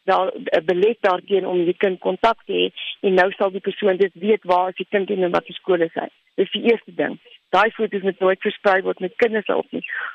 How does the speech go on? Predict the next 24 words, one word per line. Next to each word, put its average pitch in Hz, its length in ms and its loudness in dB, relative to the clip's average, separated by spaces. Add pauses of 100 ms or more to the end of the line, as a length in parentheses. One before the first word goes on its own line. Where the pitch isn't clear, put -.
Tweedens 240 520 2
is 202 140 -2
dit 208 160 2
eintlik, 214 400 0
ons 214 160 -2
is 214 80 2
nou 214 140 2
lekker 214 260 0
besig 220 260 0
om 202 60 -6
mekaar 202 360 0
te 202 100 -2
boelie, 196 480 0 (220)
dan 190 140 2
moet 208 160 0
ons 220 100 0
nou 214 100 0
maar 208 220 2
ophou 262 260 2
om 208 140 -2
vir 208 160 -4
mekaar 202 260 2
te, 202 180 -6 (440)
te 214 120 0